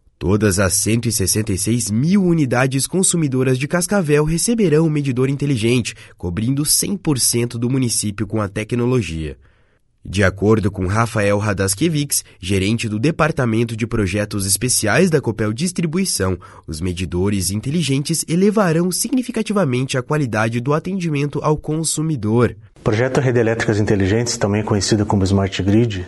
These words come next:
Speaker 2: tem por objetivo fazer a substituição dos medidores convencionais por medidores eletrônicos,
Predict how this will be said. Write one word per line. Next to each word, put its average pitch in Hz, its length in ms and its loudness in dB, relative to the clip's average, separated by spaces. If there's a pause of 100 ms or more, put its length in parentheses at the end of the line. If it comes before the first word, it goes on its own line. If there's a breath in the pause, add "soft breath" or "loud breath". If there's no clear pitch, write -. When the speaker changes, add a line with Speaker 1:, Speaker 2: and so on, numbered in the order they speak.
(160)
Speaker 2:
tem 117 120 0
por 123 140 2
objetivo 117 480 2
fazer 110 260 2
a 110 40 2
substituição 131 840 0
dos 123 160 2
medidores 101 480 0
convencionais 117 800 -2 (140 loud breath)
por 123 100 2
medidores 113 480 2
eletrônicos, 120 840 -2